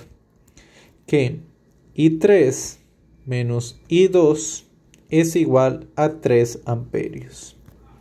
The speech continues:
Vean que I tres, eh, va en la misma dirección que la fuente de tres amperios e I dos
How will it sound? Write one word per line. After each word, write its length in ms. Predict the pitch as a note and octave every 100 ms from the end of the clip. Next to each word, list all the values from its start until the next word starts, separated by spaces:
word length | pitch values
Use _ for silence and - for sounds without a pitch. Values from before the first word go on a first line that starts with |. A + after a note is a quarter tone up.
| - - - - - - - - -
Vean 440 | B2 C#3 E3 D3+ -
que 260 | C3 - -
I 160 | E3+
tres, 680 | D#3+ G#3 A3 B3+ - - - _ _ _ _ _ _ _ _ _ _ _ _ _ _ -
eh, 760 | D#3 C3+ C3 B2+ B2 B2 A#2+ A#2+
va 280 | - B2+ C3+
en 60 | C#3
la 100 | D3+
misma 320 | E3 E3+ F3+
dirección 600 | F#3 G3+ G3+ A#3+ B3 B3+
que 140 | -
la 120 | B2 A#2
fuente 340 | D3 C3+ B2+
de 80 | A#2
tres 320 | - D3 D3
amperios 720 | F#3 E3 G#3 F3+ G3+ G3+ - -
e 120 | D#3
I 140 | F3+
dos 520 | E3 D#3+ D#3+ D#3+ -